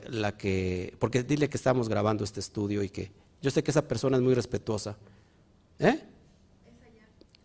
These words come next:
¿Es allá? ¿No es acá? Yo la escucho por ahí, ¿no? Investiguen, por favor, y si nos pueden,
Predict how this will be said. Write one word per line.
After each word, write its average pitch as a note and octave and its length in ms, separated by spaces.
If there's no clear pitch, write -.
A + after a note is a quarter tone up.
¿Es - 180
allá? D#3+ 320
¿No D#3+ 120
es F#3 100
acá? D#3+ 340
Yo D#3+ 100
la A3 60
escucho G3 320
por A#2 140
ahí, A2+ 180
¿no? A#2+ 220
Investiguen, G#3+ 500
por F3 140
favor, F3+ 280
y F3 60
si D#3 140
nos D#3 120
pueden, G3 400